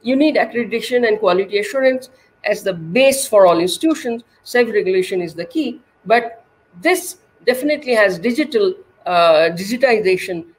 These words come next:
at the base of it. We need to actually make sure that we don't judge every institution by uniform parameters, because that makes universities risk averse.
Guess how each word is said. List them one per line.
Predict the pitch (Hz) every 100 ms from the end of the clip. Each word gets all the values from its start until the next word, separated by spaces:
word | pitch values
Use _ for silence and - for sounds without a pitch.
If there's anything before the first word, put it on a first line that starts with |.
| -
at | 180
the | 180
base | 185 180 175
of | - -
it. | - - _ _ _ _
We | 254 269
need | 269 262
to | 262 240
actually | 190 202 240 214
make | 220 220
sure | - 320 285 269
that | 208
we | 208
don't | 196 220 220 220
judge | 247 247 - _
every | 208 214 269
institution | 240 - 254 233 214 196 - _ _
by | 185 190
uniform | 202 226 240 220
parameters, | 208 185 196 190 160 165 - _ _
because | 185 202 190
that | 208 214 220
makes | 220 -
universities | 190 190 220 220 190 185 156
risk | 190 214 -
averse. | 151 151 147 -